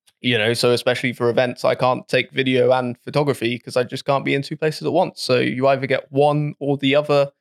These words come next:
for certain moments. So certain moments are missed. So having someone who can kind of work with me and complement my skills, um,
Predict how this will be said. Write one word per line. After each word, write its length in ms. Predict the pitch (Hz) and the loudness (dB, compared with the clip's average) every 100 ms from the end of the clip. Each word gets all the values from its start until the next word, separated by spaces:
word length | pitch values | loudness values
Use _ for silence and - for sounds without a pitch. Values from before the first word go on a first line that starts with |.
| _ _ | _ _
for 120 | _ 139 | _ -2
certain 380 | - 143 139 | 2 0 2
moments. 460 | 135 151 123 113 - | 0 0 -2 -6 -10
So 220 | - 123 | -4 -2
certain 320 | 117 127 123 117 | 0 0 0 0
moments 340 | 120 123 - | -2 -4 -6
are 40 | |
missed. 300 | 160 156 - | -6 -6 -8
So 220 | - 123 120 _ _ _ _ _ _ | 0 0 0 _ _ _ _ _ _
having 260 | 113 123 127 | 0 0 0
someone 340 | 131 131 127 | 0 2 0
who 180 | 131 127 | -2 -2
can 340 | 139 131 120 | -2 -2 -2
kind 220 | - 135 | -2 -2
of 120 | 127 - _ _ _ _ | -2 -6 _ _ _ _
work 560 | 156 131 139 - - - _ | -2 2 4 2 -6 -20 _
with 300 | 135 131 120 | -2 -2 -2
me 240 | 127 131 131 | -2 0 0
and 260 | 123 123 | 0 -4
complement 720 | _ 131 131 - 127 127 127 _ _ - _ _ | _ -2 -2 -6 0 0 -2 _ _ -14 _ _
my 160 | 123 | -4
skills, 680 | 117 - 196 185 190 - - _ _ | -4 0 0 0 -2 -10 -14 _ _
um, 500 | 131 123 127 127 127 | 2 4 4 2 0